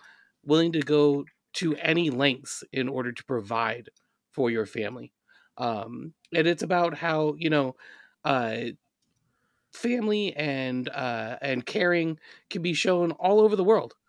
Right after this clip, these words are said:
whether you're in Tokyo or California, whether you're globetrotting in order to stop an international terrorist.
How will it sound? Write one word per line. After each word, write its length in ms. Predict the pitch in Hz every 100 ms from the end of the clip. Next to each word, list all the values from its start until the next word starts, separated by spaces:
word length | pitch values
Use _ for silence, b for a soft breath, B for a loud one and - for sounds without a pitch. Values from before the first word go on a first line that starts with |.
| _ _ _
whether 340 | - 151 151 151
you're 320 | 151 147 139
in 280 | 147 135 131
Tokyo 680 | - 156 185 180 180 180 165 -
or 600 | 131 127 123 120 120 131
California, 680 | - 143 139 - 135 156 190 - b b b
whether 300 | 127 151 156
you're 200 | 165 175
globetrotting 760 | 139 170 196 165 117 104 101 117
in 100 | -
order 180 | 131 139
to 80 | 139
stop 280 | - 147 143
an 100 | 143
international 440 | 147 147 143 147
terrorist. 480 | 165 165 113 -